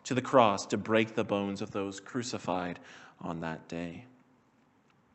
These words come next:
Similarly with the church. The church today may be divided, but insofar as we confess the one Lord Jesus Christ,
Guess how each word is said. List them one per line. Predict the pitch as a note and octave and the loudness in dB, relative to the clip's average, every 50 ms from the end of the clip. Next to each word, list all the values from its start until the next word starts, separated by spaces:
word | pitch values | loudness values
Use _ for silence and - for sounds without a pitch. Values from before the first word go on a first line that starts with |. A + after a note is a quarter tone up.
| - - - - - _ - - - - - | -20 -20 -20 -20 -20 _ -20 -20 -20 -18 -10
Similarly | - - - C3 B2+ B2+ A#2 G#2+ G#2 G2 F#2+ | -6 0 4 6 6 6 6 6 4 2 0
with | F2+ F#2 F2+ - | 0 -2 -4 -6
the | F#2+ | -6
church. | - - - A2 F#2+ E2+ - - - - - - - - - - - - - - - - - | -8 -4 -2 -2 -2 -2 -4 -8 -8 -8 -8 -10 -14 -20 -20 -20 -20 -20 -20 -20 -20 -10 -10
The | B2 A#2 | -8 -2
church | - C3 B2+ B2 B2 - | 2 2 2 2 0 0
today | - B2+ A#2 A2 A2 A2+ | 2 6 8 8 8 8
may | A2 G#2+ G#2+ | 6 4 4
be | G2+ A2 G#2+ | 4 2 2
divided, | G#2 A2+ G#2 G2 G#2+ G#2 G#2+ A2 A2 A2+ A2+ A2 A#2 - - - - - - - - - - - - - - _ _ | 2 0 4 6 8 8 10 8 8 6 4 2 0 -6 -12 -18 -20 -20 -20 -20 -20 -20 -20 -20 -20 -20 -20 _ _
but | G#2 G#2+ | 2 2
insofar | A#2 A#2+ A#2+ - - B2 A#2+ - B2+ A#2+ B2 B2 | 4 2 4 4 4 4 6 8 10 10 10 10
as | B2 B2 B2 | 8 6 4
we | B2 A#2+ | 0 0
confess | - D3 C3 B2 B2 - D3 C3+ C3 C3+ - - | 0 -2 -2 -2 2 6 8 8 8 8 6 4
the | - C3+ | 4 4
one | A#2+ A2+ A#2+ B2 C3+ C#3 C3 | 8 10 10 10 10 8 8
Lord | C3 B2+ B2+ B2+ B2+ | 10 8 8 8 8
Jesus | B2+ B2+ B2+ B2+ C3 B2 - | 6 6 6 6 4 2 0
Christ, | - - - - D3+ C#3 C3+ A#2+ A2+ - - - - - | -2 0 6 8 10 10 10 8 4 0 -4 -8 -10 -14